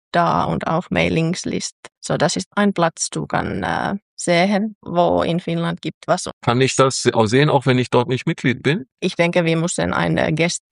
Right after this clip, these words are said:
Speaker 1: äh, besuchen, ask, nicht publik.
Speaker 2: Nicht öffentlich,
Speaker 1: Nein.
Speaker 2: aber als,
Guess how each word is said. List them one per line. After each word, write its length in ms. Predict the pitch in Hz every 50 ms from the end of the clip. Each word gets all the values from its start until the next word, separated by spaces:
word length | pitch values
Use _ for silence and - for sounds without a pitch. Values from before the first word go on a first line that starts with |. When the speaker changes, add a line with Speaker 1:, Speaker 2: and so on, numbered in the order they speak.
| - - -
Speaker 1:
äh, 220 | - - - 208 196 - - - _ _ _ -
besuchen, 840 | 185 180 185 185 - 160 - - - - - - 196 196 196 190 -
ask, 400 | - - - - - - - - _
nicht 200 | - 165 165 - _
publik. 400 | - 151 - - - - - - -
Speaker 2:
Nicht 260 | 104 104 101 - - -
öffentlich, 520 | - 95 - 92 82 80 80 78 80 - -
Speaker 1:
Nein. 160 | - 73 -
Speaker 2:
aber 300 | - 90 87 95 92 92
als, 560 | 82 92 92 90 - - - - - - -